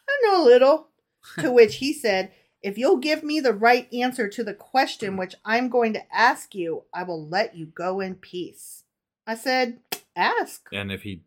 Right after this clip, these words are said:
Speaker 2: doesn't, th-, he's not gonna go in peace?
Speaker 1: Right? Like, what, "You gonna do?
Speaker 2: What?
Speaker 1: Murder me? I'm
Speaker 2: Right?
Speaker 1: already dead," or whatever.
Speaker 2: Yeah.
Speaker 1: "Why did the Almighty create reptiles? Why did he need such ugly, crawling creatures in this beautiful world?"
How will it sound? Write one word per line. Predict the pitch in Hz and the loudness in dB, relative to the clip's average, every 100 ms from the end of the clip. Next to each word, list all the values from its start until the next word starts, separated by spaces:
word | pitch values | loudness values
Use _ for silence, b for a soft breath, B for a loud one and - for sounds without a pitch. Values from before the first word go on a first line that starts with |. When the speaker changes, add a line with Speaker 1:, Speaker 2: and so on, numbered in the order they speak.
| - | -8
Speaker 2:
doesn't, | 101 104 190 220 220 _ | -6 -4 -4 -4 -6 _
th-, | 107 104 | -16 -16
he's | 101 98 | -16 -10
not | 98 98 | -8 -6
gonna | 110 107 | -8 -6
go | 117 | -6
in | 117 | -6
peace? | 117 147 175 185 | -8 -8 -8 -10
Speaker 1:
Right? | 180 185 277 | -8 -6 -6
Like, | 247 214 | -8 -10
what, | 202 208 | -10 -10
"You | 226 | -6
gonna | 233 226 113 | -4 -2 -2
do? | 190 | -2
Speaker 2:
What? | |
Speaker 1:
Murder | 185 180 196 247 | -2 -2 -4 -4
me? | 269 | -4
I'm | 240 | -2
Speaker 2:
Right? | 151 | 0
Speaker 1:
already | 117 190 | 2 0
dead," | 202 - 165 247 214 | -4 -12 -8 -6 -6
or | 175 | -8
whatever. | 175 165 165 147 151 | -10 -10 -10 -10 -4
Speaker 2:
Yeah. | 143 95 - _ _ _ _ _ _ _ | -4 -6 -12 _ _ _ _ _ _ _
Speaker 1:
"Why | - 415 403 | 2 4 6
did | 392 | 4
the | 277 | 2
Almighty | 247 247 233 202 214 233 240 | 8 10 8 6 2 2 -2
create | - 240 233 226 175 | 0 6 8 6 2
reptiles? | 220 226 - 262 269 277 277 - - | 2 0 0 2 4 2 -4 -18 -4
Why | 339 359 | 4 6
did | 370 294 | 4 2
he | 269 | 0
need | 240 240 247 | 0 0 -2
such | 247 233 - - | 0 0 0 -2
ugly, | 220 233 254 | 0 2 -2
crawling | 220 - - 233 254 254 247 | -4 -8 4 6 6 4 -2
creatures | - 277 285 277 269 | -4 -4 -4 -6 -2
in | 269 | -2
this | 262 | -2
beautiful | 185 214 277 277 262 240 | -2 -4 -2 -2 -2 0
world?" | 254 285 359 359 | 2 2 0 -2